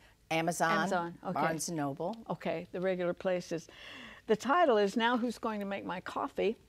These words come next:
Speaker 2: I understand, uh, your husband passed away, what, three, four years ago?
Speaker 1: Be three years in July.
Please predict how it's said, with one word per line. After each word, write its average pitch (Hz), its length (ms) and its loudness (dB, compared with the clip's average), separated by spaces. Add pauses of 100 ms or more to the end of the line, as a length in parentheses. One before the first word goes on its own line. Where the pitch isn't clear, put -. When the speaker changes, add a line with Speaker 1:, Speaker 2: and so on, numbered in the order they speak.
(720)
Speaker 2:
I 208 100 -2
understand, 202 880 0
uh, 170 240 0
your 190 220 0
husband 190 540 -4
passed 190 300 -4
away, 190 140 0
what, - 220 -4
three, 202 220 2
four 202 240 -2
years 208 340 -2
ago? 240 140 -6
Speaker 1:
Be 175 180 -2
three 190 220 -2
years 180 260 -2
in 175 100 -6
July. 143 440 -6